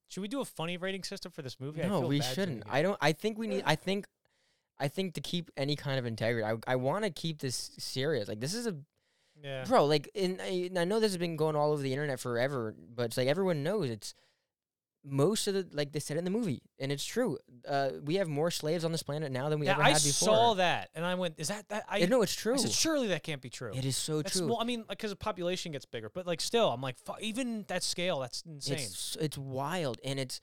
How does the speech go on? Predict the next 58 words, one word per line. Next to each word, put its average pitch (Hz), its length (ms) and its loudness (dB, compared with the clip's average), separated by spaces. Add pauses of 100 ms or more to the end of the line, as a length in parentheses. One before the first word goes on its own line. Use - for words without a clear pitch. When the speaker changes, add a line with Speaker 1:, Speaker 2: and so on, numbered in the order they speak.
(100)
Speaker 1:
I 180 60 -4
had 214 100 -2 (100)
to, 196 80 -2
I 190 40 2
wanted, 214 220 2
I - 40 4
Speaker 2:
and, 185 80 0
Speaker 1:
wanted 214 180 -4
to 180 60 -8
Google 170 260 -6
Speaker 2:
and, 175 100 2
Speaker 1:
that. 214 80 -4
Like, - 20 -2
Speaker 2:
and, 165 100 0
Speaker 1:
"Are 123 40 -8
you 160 80 0
Speaker 2:
and, 151 60 -2
Speaker 1:
sure, 226 300 -6
man?" 311 260 -12 (140)
Speaker 2:
y-, 143 60 -16 (340)
well, 160 160 0
I 185 140 2
knew 208 160 0
that 175 100 4
before 139 240 -2
going 127 220 2
to 110 80 -8
this 107 160 -6
movie 107 160 -4
'cause, 117 160 -8
like, 120 240 -2
Speaker 1:
Oh, 107 60 -2
Speaker 2:
I 123 80 2
Speaker 1:
'cause 123 120 -4
you 131 60 -8
know 123 140 -8
everything? 123 340 -10 (100)
Speaker 2:
I 143 100 2
know 135 100 2
everything. 135 400 -2
I'm 139 160 0
actually, 143 300 2
yeah, 135 220 2
I'm 120 180 -2
Speaker 1:
That 120 80 2
was 120 80 2
Speaker 2:
a, - 20 2
Speaker 1:
one 180 80 2
of 170 40 -2
the 160 60 -2
four 151 300 -8
Speaker 2:
I'm 139 80 2
a - 20 4
Speaker 1:
things 135 140 0
you 147 40 4
know? 151 60 4
Speaker 2:
polymath, 110 360 -2
yeah. 117 200 0